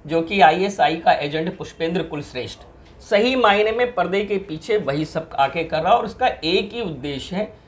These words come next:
किसी प्रकार कोर्ट की proceeding रुके। अगर carbon dating का order होता,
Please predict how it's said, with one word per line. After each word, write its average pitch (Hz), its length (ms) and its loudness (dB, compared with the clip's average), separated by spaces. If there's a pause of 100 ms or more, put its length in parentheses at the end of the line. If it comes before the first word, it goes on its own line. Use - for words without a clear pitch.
(280)
किसी 294 320 0
प्रकार 139 600 0 (540)
कोर्ट 185 320 0
की 240 180 -4
proceeding 151 720 0
रुके। 120 380 -4 (720)
अगर 220 300 6
carbon 196 380 2
dating 190 320 -2
का 190 100 4
order 170 240 4
होता, 143 360 -2